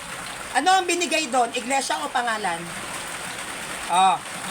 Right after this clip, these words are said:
Eh, wala pa si San Ignacio. Meron na tayong, ano, ah,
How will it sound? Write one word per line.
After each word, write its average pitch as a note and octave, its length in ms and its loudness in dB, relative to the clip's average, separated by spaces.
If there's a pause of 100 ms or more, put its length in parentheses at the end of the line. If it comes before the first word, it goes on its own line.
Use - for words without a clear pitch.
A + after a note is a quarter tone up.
(240)
Eh, C#4 80 4
wala D#4 240 8
pa D#4 160 2
si D#4+ 80 0
San D4+ 240 2
Ignacio. D4 720 4 (640)
Meron D4 240 2
na D4 80 2
tayong, C#4 720 4
ano, D4+ 320 4 (800)
ah, G#3 560 6